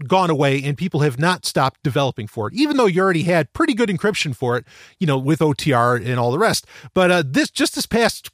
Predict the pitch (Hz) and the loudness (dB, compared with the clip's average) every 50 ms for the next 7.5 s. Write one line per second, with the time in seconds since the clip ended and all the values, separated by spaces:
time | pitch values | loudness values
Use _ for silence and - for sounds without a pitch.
0 | _ _ _ - _ - 160 147 151 143 - - 143 139 208 311 214 117 - - | _ _ _ -20 _ -12 -4 -2 -2 -2 -2 -2 -2 0 2 2 0 0 -4 -12
1 | - - - - 135 143 - - 143 113 98 _ - 139 131 120 139 147 143 147 | -20 -18 -8 -4 -4 -4 -2 -2 -4 -6 -6 _ -4 -4 -4 -2 -4 -2 0 0
2 | 151 190 196 - 143 160 170 160 180 156 135 113 - _ - - 202 196 - - | 0 0 0 0 0 0 0 0 0 -2 -2 -6 -8 _ -6 -4 -4 -2 -2 -4
3 | - 123 - - 143 127 117 - - 143 131 123 117 113 107 - - - 107 73 | -4 -2 -2 -2 -4 -4 -4 -4 -2 -2 -2 -2 -4 -6 -8 -12 -16 -20 -20 -20
4 | - 85 135 143 131 107 107 110 - 139 113 117 120 110 92 98 131 131 135 139 | -20 -14 -8 -8 -6 -6 -6 -4 -4 -4 -2 -2 -2 -2 -4 -4 -4 -2 -2 -2
5 | - - 143 127 113 113 110 - - 165 202 - - 101 95 95 95 _ - - | -2 -2 -4 -4 -4 -6 -8 -6 -6 -6 -6 -6 -8 -10 -12 -14 -16 _ -20 -20
6 | - - - - - 156 156 127 170 151 - - 240 277 339 311 254 185 147 131 | -20 -20 -14 -4 -2 -2 0 2 0 -2 -2 0 0 2 2 4 4 2 2 2
7 | 113 101 98 117 - - - - - | 0 -2 -6 -6 -4 -4 -4 -4 -6